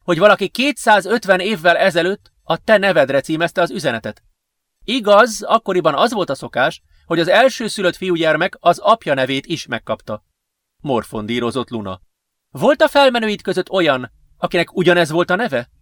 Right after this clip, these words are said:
Ben egy pillanatig törte a fejét. Azt hiszem, a dédapámat hívták így.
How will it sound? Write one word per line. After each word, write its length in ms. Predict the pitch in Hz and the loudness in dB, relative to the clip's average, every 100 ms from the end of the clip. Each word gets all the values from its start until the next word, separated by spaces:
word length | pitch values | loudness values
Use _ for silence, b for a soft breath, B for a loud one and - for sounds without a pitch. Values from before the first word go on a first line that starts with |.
| _ _ _ _ _ | _ _ _ _ _
Ben 220 | 101 190 | -6 -2
egy 180 | 185 - | -2 -6
pillanatig 540 | 202 170 127 135 147 | -8 -4 -4 -4 -8
törte 400 | - 123 98 110 | -6 -6 -4 -4
a 60 | 107 | -4
fejét. 520 | - 104 98 95 _ _ _ _ _ _ _ _ | -4 -6 -6 -10 _ _ _ _ _ _ _ _
Azt 460 | - - 185 180 - | -8 0 0 0 -6
hiszem, 340 | 175 185 175 | -4 0 4
a 340 | 175 170 170 | 6 6 4
dédapámat 800 | 160 143 185 160 147 120 117 113 | 0 -2 -2 0 0 0 0 -4
hívták 460 | - 113 - 110 - | -6 -12 -4 -4 -4
így. 240 | 113 107 | -12 -12